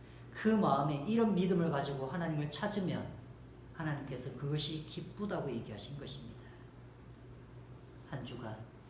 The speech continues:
정말 하나님을 기쁘시게 하는 그런 시간들을 날마다 가지시길 바랍니다. 그리고 오늘 이 예배 시간이 우리가 하나님을 찾음으로 하나님을 기쁘시게 하는 그런 귀한 예배가 되었기를 바랍니다.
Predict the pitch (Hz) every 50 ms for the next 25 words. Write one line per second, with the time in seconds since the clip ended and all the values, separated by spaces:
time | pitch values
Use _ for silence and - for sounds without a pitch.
0 | - - - - - - - - - - - - - - - 196 202 202 202 208
1 | 247 240 233 214 196 190 180 - - - - - 262 240 - - 220 - 214 175
2 | 156 139 123 113 - - - - 151 151 147 - - 180 175 151 139 135 135 135
3 | 127 120 135 151 156 170 185 180 170 151 - 143 139 - - - - - 131 131
4 | 120 113 110 110 110 - - - - - - - 143 139 - 139 143 143 - 202
5 | 202 185 165 151 - - - 208 208 208 175 127 - 131 135 - - - 131 127
6 | 120 113 107 104 - - - - - - - 139 143 160 156 156 151 156 214 254
7 | 247 233 208 208 202 196 180 - - 254 240 - 247 226 202 170 151 127 110 104
8 | - - - - - - 208 185 180 170 160 156 151 - - - 147 - - 202
9 | 196 170 - 185 - - 123 110 101 104 101 - - - - - - - - -
10 | 139 143 139 147 143 - - - 127 117 123 131 143 151 135 120 120 123 120 117
11 | 117 - 123 113 113 - - - 139 156 156 - - - - 113 107 104 101 101
12 | 104